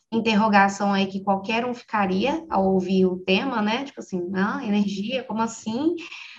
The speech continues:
Que, de que se trata? Como que eu vou fazer isso acontecer?" Não aconteceu no primeiro ano. E aí, no segundo ano, eu conseguia, e neste também.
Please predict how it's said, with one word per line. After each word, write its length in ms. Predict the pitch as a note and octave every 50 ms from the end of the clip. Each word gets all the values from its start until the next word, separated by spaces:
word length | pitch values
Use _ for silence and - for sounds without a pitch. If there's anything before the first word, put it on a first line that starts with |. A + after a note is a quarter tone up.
| - _
Que, 320 | - B3 B3 - - - _
de 100 | G3+ G#3
que 160 | A#3+ G3+ C#4+ C#4
se 300 | C#4+ - E4 D#4+ D#4+ -
trata? 760 | C#4 B3+ A#3 A#3 A#3+ C4 C#4 C#4+ - - D#4+ D#4 D#4+ E4+ D#4
Como 320 | - C4+ C#4+ C#4+ D#4 D#4
que 80 | D#4 D#4
eu 80 | C#4
vou 120 | C#4 C4+ C4+
fazer 300 | - B3+ B3 A3 A#3 A#3+
isso 140 | A#3 - B3
acontecer?" 760 | A#3 A#3+ A#3 A#3 A#3 A#3+ A3+ G3+ - - G#3+ G#3 G#3+ A#3 A#3+
Não 240 | A3+ G#3+ G#3+ A#3 C4+
aconteceu 720 | C#4+ C#4 C#4 C4+ C4+ C4+ B3+ B3 - - G3+ G3 G#3+ A#3
no 100 | B3 A3+
primeiro 400 | A3 A3 A3 G#3+ G#3+ G#3 G3 F#3+
ano. 400 | F3+ F#3 G3 G#3+ A#3+ - - - _ - - - - - - - - _ _
E 140 | - G#3+ A3+
aí, 400 | A3+ A#3 A3+ A3 A3+ A3+ A3+ A#3+
no 100 | B3 C4
segundo 480 | C4 - - C#4 C#4 C#4 C#4 C4 C4 B3
ano, 400 | A#3+ A#3+ A#3+ B3+ C4 C4+ C4+ -
eu 160 | - B3 B3+ B3+
conseguia, 840 | - C4 B3+ - - C#4 A#3 A3+ B3 C4+ C#4+ C#4+ D#4 C#4 C4 - -
e 300 | B3+ B3 C4 C4+ C4+ C4+
neste 440 | C4+ C4+ C#4 D4 D4+ D4 - D#4+ D#4+
também. 680 | - F4 F4+ F#4 D#4 G#3 F#3 F3 D#3+ D#3+ - - -